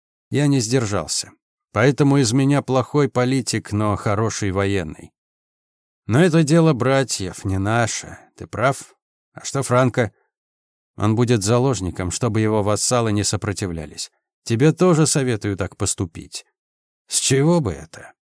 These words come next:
Он убрал записную книжку назад. «Меня убьёт Ян, или его убью я. Ничего же не меняется. Хотел новый мир, но не вышло. Плохо сегодня, но дальше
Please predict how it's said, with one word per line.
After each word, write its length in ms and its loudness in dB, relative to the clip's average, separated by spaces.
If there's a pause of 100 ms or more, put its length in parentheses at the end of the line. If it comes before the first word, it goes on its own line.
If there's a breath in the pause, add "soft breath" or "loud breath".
(120)
Он 140 2
убрал 280 4
записную 440 0
книжку 400 -2
назад. 520 -4 (640)
«Меня 280 0
убьёт 420 2
Ян, 480 -2 (220)
или 240 0
его 320 4
убью 260 0
я. 360 -6 (400)
Ничего 440 4
же 140 0
не 80 2
меняется. 800 0 (140)
Хотел 440 2
новый 380 2
мир, 420 2 (180)
но 140 -4
не 160 0
вышло. 540 -4 (420)
Плохо 440 2
сегодня, 580 -2
но 160 0
дальше 640 0